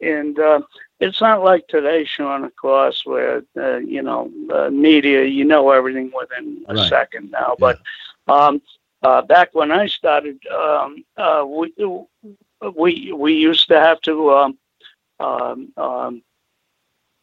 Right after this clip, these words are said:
Speaker 1: uh, pay to be on T V.
Speaker 2: Right. Yeah. In
Speaker 1: I remember
Speaker 2: syndication.
Speaker 1: having to run the tapes to different
Speaker 2: <laughs>
Speaker 1: T V stations,
Speaker 2: <laughs>
Speaker 1: and they play it 'cause it was like an infomercial. So,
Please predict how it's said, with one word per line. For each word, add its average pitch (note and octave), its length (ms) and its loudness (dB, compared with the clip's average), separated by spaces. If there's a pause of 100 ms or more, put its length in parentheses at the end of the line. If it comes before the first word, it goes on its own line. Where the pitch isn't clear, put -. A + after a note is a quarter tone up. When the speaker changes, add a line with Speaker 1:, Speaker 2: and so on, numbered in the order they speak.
Speaker 1:
uh, C3+ 120 -4
pay A3 380 2
to C3+ 100 -14
be C3+ 220 -6
on B2+ 220 -4
T B2+ 280 -10
V. A#2 300 -6 (180)
Speaker 2:
Right. A#2 240 -8 (360)
Yeah. - 260 -6
In G3+ 60 -4
Speaker 1:
I G3 100 4
remember F3+ 360 4
Speaker 2:
syndication. D#3 140 4
Speaker 1:
having F3 240 4
to D#3 80 -4
run E3+ 400 2
the E3+ 240 0
tapes - 640 0
to D3+ 320 -2
different A2+ 440 -2
Speaker 2:
<laughs> - 40 -20
Speaker 1:
T E3 240 -4
V E3 200 -4
stations, D#3+ 840 -2 (220)
Speaker 2:
<laughs> D3+ 220 -4
Speaker 1:
and E3 180 2
they D#3 140 2
play D#3 420 2
it F#3 120 -6
'cause E3 220 0
it F3 40 0
was F3 200 -2
like F#3+ 240 2
an F#3+ 120 -2
infomercial. D3 880 -2
So, E3+ 360 0